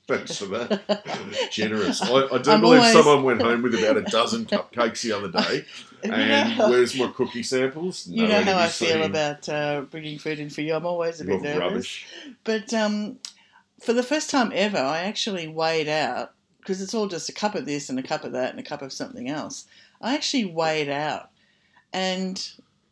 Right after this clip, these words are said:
Speaker 2: for the first time, 'cause normally I just grab the, you know, the cup and it's all pretty straightforward. But the difference in my cup –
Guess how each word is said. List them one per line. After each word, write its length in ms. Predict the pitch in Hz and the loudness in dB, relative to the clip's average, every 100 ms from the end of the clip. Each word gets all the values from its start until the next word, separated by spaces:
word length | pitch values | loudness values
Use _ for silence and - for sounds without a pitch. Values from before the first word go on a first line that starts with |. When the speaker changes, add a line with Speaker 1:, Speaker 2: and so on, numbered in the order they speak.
| _ | _
Speaker 2:
for 100 | - | -8
the 100 | 180 | -6
first 300 | 175 196 190 - | -4 -4 -4 -4
time, 220 | 196 151 | -4 -4
'cause 160 | 147 | -6
normally 240 | 185 175 151 | -6 -6 -4
I 60 | |
just 200 | 139 139 | -6 -8
grab 220 | - 135 131 | -6 -6 -4
the, 260 | 127 127 | -6 -6
you 100 | - 131 | -8 -10
know, 100 | 127 | -10
the 80 | 120 | -12
cup 300 | - 131 107 | -10 -10 -10
and 220 | 123 131 _ _ _ _ - | -12 -12 _ _ _ _ -18
it's 160 | 135 | -12
all 120 | 147 135 | -10 -10
pretty 220 | 147 131 | -10 -10
straightforward. 760 | - 143 - - 165 165 139 - - - - _ _ - | -8 -8 -8 -4 -2 0 -2 -8 -20 -20 -20 _ _ -6
But 180 | 220 | -6
the 80 | 214 | -4
difference 440 | 202 277 294 262 247 | -6 -4 0 0 0
in 120 | 196 | -2
my 180 | 165 151 | -2 -4
cup – 440 | - 185 170 - | -4 -4 -4 -8